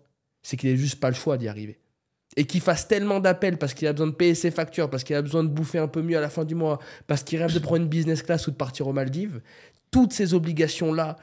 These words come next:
parce que lui, il s'oblige et il se dit que c'est la seule issue pour vivre comme il faut et pour avancer, c'est le seul moyen pour lui d'arriver dans ce un pour cent. Par contre, ce qui est dingue, c'est que à la seconde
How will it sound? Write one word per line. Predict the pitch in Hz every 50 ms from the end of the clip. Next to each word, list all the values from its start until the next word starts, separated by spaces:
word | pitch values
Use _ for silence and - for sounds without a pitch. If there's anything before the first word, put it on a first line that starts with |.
| - _ _
parce | - 135 -
que | - 156 156
lui, | 175 196
il | 175
s'oblige | 135 - - 208 185 165 170 180 165 131 139
et | 143
il | 143 139
se | 135
dit | 143 170 156
que | -
c'est | - - 139
la | 120 123 127
seule | 123 - - - 233 208 190 185
issue | 180 165 - - 196 165
pour | - - 143 147
vivre | 143 156 160 131
comme | - 156 147 151
il | 151 135
faut | - - 151
et | 131
pour | 127 - 120 123
avancer, | 120 123 123 123 - 165 113 - _ _ - - - - - _
c'est | - - 165 143
le | 147 147
seul | 139 - - - - 247 220 208
moyen | 196 190 185 180 170 170 170 175 160 147
pour | - - 139 139
lui | 139 156 175 165 156 - _ _ _ _
d'arriver | - 127 120 123 135 139
dans | 127 127 120
ce | - -
un | 131 127
pour | 127 - - 107 - -
cent. | 113 - 139 - _ _ _
Par | - 131 -
contre, | - 196 185
ce | - -
qui | 135
est | 120
dingue, | 123 151 175 170 151
c'est | - - 117
que | - 117 107 - - - _ - - _
à | - 120
la | 120 123
seconde | 123 - - - - 208 185 165 160 170 165 147 139 123 117